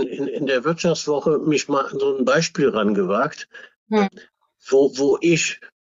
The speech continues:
Speaker 1: einen Mediaplan marginal verändert habe, zugunsten von, ich glaub, ich hab ein bisschen mehr Radio eingesetzt, ein bisschen mehr Digital Out of Home, weil die weniger Emissionen ausstoßen.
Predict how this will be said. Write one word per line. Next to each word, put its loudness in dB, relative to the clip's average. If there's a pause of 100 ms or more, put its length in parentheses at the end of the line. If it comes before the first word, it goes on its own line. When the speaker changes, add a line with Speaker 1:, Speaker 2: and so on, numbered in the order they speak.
(600)
Speaker 1:
einen 6
Mediaplan 2
marginal 0
verändert 0
habe, 0 (600)
zugunsten 2
von, -2
ich -12
glaub, 0
ich -4
hab -4
ein -2
bisschen -4
mehr 0
Radio 2
eingesetzt, 0
ein 0
bisschen -2
mehr 2
Digital -4
Out 2
of -2
Home, 4
weil 2
die 0
weniger 0
Emissionen 0
ausstoßen. -2